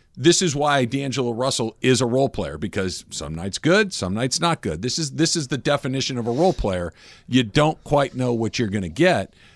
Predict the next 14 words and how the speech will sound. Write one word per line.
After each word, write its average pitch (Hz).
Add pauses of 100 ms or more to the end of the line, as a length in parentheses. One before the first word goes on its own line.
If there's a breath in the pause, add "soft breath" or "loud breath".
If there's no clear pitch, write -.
(100)
but 120 (800)
this, 135 (800)
because 127
if -
I 190
would 220
have -
said 185
at 156
the 123
beginning 127
of 117
the 104
season, 104